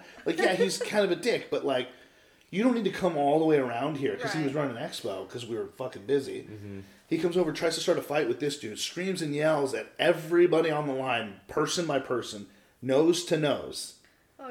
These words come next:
Speaker 1: Like, this
Speaker 2: Jesus.
Speaker 1: isn't Top Chef, bud.
Speaker 2: Right.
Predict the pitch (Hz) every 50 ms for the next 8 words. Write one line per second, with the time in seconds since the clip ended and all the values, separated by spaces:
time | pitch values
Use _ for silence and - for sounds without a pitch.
0 | 220 - 151 147 139 - 185 190 277 269 262 220 190 - - 190 160 - - -
1 | 165 151 - - - - - 98 92 90 82 - - - - - 262 247 247 269
2 | 285 285